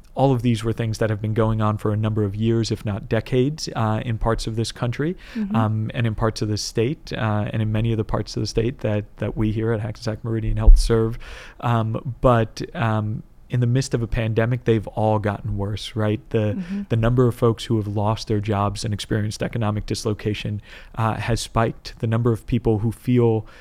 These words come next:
Speaker 1: social isolation while in quarantine has spiked.
Speaker 2: Yeah.
Speaker 1: Uh, the number of folks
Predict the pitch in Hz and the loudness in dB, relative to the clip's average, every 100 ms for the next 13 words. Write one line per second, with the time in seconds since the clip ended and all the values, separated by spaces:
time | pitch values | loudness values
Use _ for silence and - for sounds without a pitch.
0 | - - - 127 117 113 110 - 104 113 | -18 -8 2 2 4 2 2 0 0 2
1 | 156 - 127 - - 110 110 104 101 127 | 2 0 -6 -8 0 2 2 0 -2 0
2 | 127 113 - 107 107 101 104 - 127 110 | 0 0 -4 -6 -4 -6 -6 -4 -2 -2
3 | - - - 196 208 113 107 117 117 117 | -4 -16 -10 -8 -2 0 2 0 0 2
4 | 143 143 131 - 127 123 | 4 2 2 0 -2 -2